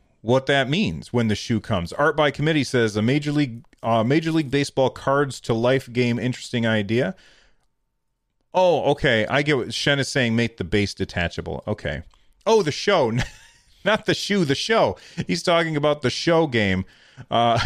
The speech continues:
<laughs> not the shoe. It was a typo. All right. Uh, anyway, that's how I feel about Amiibo. I think that they've kind of, they've passed their peak,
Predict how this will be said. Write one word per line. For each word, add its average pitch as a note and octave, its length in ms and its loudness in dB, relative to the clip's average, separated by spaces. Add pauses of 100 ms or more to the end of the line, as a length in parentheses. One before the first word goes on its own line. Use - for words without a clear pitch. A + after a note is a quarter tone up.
(240)
<laughs> C#3 380 -4
not D3 240 0
the C3+ 80 0
shoe. B2+ 440 0 (280)
It A2 80 0
was A2+ 160 2
a G#2 60 0
typo. F#2 580 -2 (1300)
All A2+ 160 2
right. F2 200 0 (460)
Uh, B2 220 2 (120)
anyway, C#3+ 380 2
that's E3+ 280 0
how G#3 140 2
I F3+ 140 2
feel E3+ 260 0
about D3+ 240 2
Amiibo. C#3 560 0
I B2+ 100 2
think D3+ 260 -2
that - 160 -2
they've B2 260 2
kind B2+ 240 0
of, G2+ 340 -4
they've A2 380 -2
passed B2 340 -2
their G2+ 100 0
peak, - 400 -4